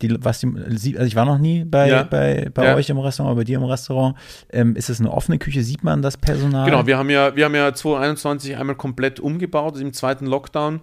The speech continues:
Speaker 1: Ja.
Speaker 2: Also ich kann schneller sagen, was geblieben ist, als, also wir haben eine komplette Kernsanierung, also von, äh, allen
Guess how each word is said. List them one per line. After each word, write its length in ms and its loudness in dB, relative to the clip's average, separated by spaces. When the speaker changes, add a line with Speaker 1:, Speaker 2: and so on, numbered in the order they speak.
Speaker 1:
Ja. 320 2
Speaker 2:
Also 280 0
ich 120 -8
kann 160 -4
schneller 240 -2
sagen, 260 -2
was 160 -6
geblieben 460 -6
ist, 240 -6
als, 240 -2
also 180 -8
wir 60 -2
haben 80 -4
eine 60 -6
komplette 360 -8
Kernsanierung, 720 -4
also 160 -6
von, 300 -8
äh, 260 -4
allen 480 -4